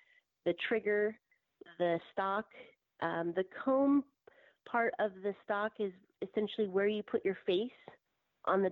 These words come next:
top of the stock. We call that the comb. The part that we place on our shoulder, uh, is called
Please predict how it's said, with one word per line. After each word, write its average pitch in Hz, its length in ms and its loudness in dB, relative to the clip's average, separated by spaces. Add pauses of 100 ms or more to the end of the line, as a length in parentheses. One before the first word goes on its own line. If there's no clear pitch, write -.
top 196 260 -4
of 196 120 0 (100)
the 185 300 2 (240)
stock. 202 280 -4 (420)
We 190 80 -6
call 185 200 0
that 180 180 0
the 180 80 -4
comb. 196 500 0 (580)
The 202 60 -2
part 214 260 -2
that 233 100 0
we 214 120 -2
place 208 280 0 (120)
on 196 120 2
our 185 160 0 (120)
shoulder, 226 420 2 (760)
uh, 185 40 2
is 185 320 4 (100)
called 190 260 -2